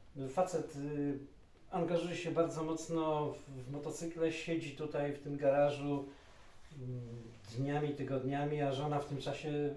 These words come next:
robi coś zupełnie innego. No gdzieś ta, gdzieś tam fajnie przynajmniej, żeby jakiś wspólny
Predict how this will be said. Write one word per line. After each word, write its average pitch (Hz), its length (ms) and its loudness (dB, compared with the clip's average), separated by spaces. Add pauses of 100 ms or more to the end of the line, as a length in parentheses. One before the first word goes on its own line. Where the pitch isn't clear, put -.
(120)
robi 139 180 -2
coś 135 180 -8
zupełnie 147 380 -2
innego. 156 260 2
No 127 100 0
gdzieś 151 260 -6
ta, 147 160 0 (440)
gdzieś 135 160 -6
tam 147 200 2 (180)
fajnie 165 320 4
przynajmniej, 156 500 0
żeby 147 460 2 (440)
jakiś - 320 -8
wspólny 170 960 2